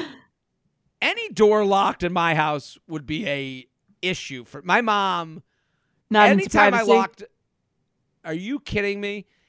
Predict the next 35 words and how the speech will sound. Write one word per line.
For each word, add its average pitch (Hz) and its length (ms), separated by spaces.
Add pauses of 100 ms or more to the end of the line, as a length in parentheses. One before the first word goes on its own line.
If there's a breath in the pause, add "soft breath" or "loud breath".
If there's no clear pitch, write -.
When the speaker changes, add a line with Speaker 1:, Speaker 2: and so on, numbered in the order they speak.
(320)
Speaker 1:
Anytime 214 720
a 180 60
door 175 280
is 156 120
locked 160 360
in 156 80
my 151 160
house, 143 340 (640)
it 165 160
wa-, 185 180
it 196 160
was 190 120
like 196 100
a 185 60
moth 196 440
to 185 140
a 180 60
flame. 160 400
She 170 160
would 180 100
all 185 220
of 190 60
a 208 60
sudden 202 240
be 190 120
at 175 80
the 185 60
door, 175 260
be 170 80
like, 170 160
"Hello? 311 560 (180 soft breath)
What 339 160
are 440 40
you 440 100
doing? 392 560